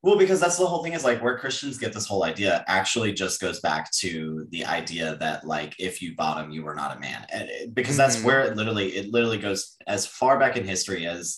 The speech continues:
Speaker 1: as I have ever looked, that as far as homosexuality goes, that has always been the thing that people focused on. And so, like, homophobia actually came from the act of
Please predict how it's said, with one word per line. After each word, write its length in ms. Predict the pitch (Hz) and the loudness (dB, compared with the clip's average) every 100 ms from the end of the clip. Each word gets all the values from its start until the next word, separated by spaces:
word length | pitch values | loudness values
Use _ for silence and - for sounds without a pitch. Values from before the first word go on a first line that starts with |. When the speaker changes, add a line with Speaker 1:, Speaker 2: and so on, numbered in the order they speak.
| - | -4
Speaker 1:
as 240 | 92 - | -6 -2
I 160 | - 104 | 0 0
have 180 | - - | 0 -4
ever 260 | 87 85 78 | -6 -6 -10
looked, 400 | 76 69 - - - - - _ _ _ | -10 -12 -14 -20 -20 -20 -20 _ _ _
that 560 | 95 98 92 90 - - | -2 2 2 2 -2 -6
as 320 | 98 - 113 | -8 -6 -4
far 220 | 107 92 | 0 0
as 280 | 85 - - - | 0 -6 -10 -8
homosexuality 680 | 113 92 90 95 95 98 | -4 -2 -2 2 2 2
goes, 300 | 82 78 78 - | 0 -6 -6 0
that 200 | 98 98 | 2 2
has 120 | 110 | 0
always 240 | 95 90 | 0 0
been 180 | - 82 | -4 -6
the 80 | 82 | -6
thing 360 | 85 80 78 76 | -6 -6 -6 -6
that 300 | 78 76 - | -4 -4 -8
people 260 | 95 80 | -10 -8
focused 380 | 78 78 - - | -8 -8 -6 -6
on. 200 | - - - - - | -6 -10 -16 -18 -8
And 120 | 95 | -4
so, 280 | 95 101 90 | 2 2 2
like, 240 | 87 87 | 0 0
homophobia 540 | - 151 165 135 135 127 | 0 0 0 0 2 2
actually 420 | 101 98 - 123 | 2 0 0 -2
came 420 | 120 113 104 98 | -2 -4 -4 -6
from 720 | - - 101 90 87 85 - _ _ _ _ - - - | -10 -2 0 0 -2 -8 -12 _ _ _ _ -20 -20 -4
the 340 | 107 101 95 92 | 2 4 4 2
act 360 | 90 87 - | -2 -4 -4
of 120 | 95 | -8